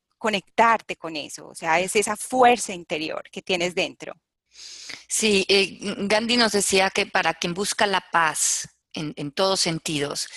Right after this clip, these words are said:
Speaker 2: el silencio se vuelve una necesidad física y es este espacio del que habla Sandra. Al principio el silencio nos ayuda a superar las sensaciones negativas, porque justamente es lo que queremos mermar para salir con una fuerza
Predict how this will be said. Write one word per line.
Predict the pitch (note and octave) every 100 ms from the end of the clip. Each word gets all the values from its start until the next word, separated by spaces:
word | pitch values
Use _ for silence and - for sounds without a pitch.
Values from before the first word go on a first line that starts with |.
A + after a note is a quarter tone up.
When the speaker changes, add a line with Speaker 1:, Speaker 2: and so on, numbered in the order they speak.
| - - -
Speaker 2:
el | E3
silencio | - F3+ F3+ F#3+ F#3+
se | F#3
vuelve | E3 E3 E3+
una | E3+
necesidad | D#3 C#3+ D3 D3+ D#3+ D#3
física | - - A#3 - F3 - C#3+
y | D3+
es | D#3
este | - -
espacio | - - F3+ F3+ - D#3
del | C#3
que | -
habla | D3 D#3
Sandra. | - D#3+ D#3 C3 - - - - - - -
Al | - E3+
principio | F#3 F3+ G3+
el | G#3
silencio | G#3+ G3 G3 G3 - F3+ F#3+ -
nos | E3 D#3+
ayuda | D#3+ F#3
a | F3+
superar | E3+ E3+ D#3 E3
las | E3
sensaciones | D3 D#3+ - E3 E3 F3
negativas, | D3+ C#3+ C#3+ - A3+ A3 C#3+ - -
porque | - -
justamente | - - F#3 E3+ F3
es |
lo | F3
que | D3
queremos | D3+ D#3+ D#3+ -
mermar | D#3 D3 D3 D#3 F3 F3
para | - D#3 C#3
salir | D3+ D#3 F3+
con | - E3+
una | E3 D3+
fuerza | - - E3+ F#3 F#3+ G3 - D3+ D#3